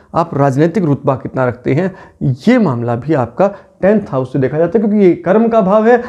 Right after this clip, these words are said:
और अगर आपका कर्म प्रधान होगा तो राजनीतिक प्रभाव भी बढ़ जाएगा। इसके साथ ही, अ, शरीर की अगर हम बात करें तो यहाँ से घुटने देखे जाते हैं, तो घुटने जो हैं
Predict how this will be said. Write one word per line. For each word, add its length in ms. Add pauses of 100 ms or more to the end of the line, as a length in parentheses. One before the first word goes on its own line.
(160)
और 60
अगर 140
आपका 180
कर्म 340
प्रधान 380
होगा 260
तो 300
राजनीतिक 560
प्रभाव 340
भी 260 (220)
बढ़ 220
जाएगा। 380 (800)
इसके 220
साथ 220
ही, 380 (220)
अ, 140
शरीर 400
की 120
अगर 120
हम 140
बात 200
करें 160
तो 120
यहाँ 180
से 120
घुटने 440
देखे 280
जाते 280
हैं, 180 (1160)
तो 60
घुटने 420
जो 120
हैं 240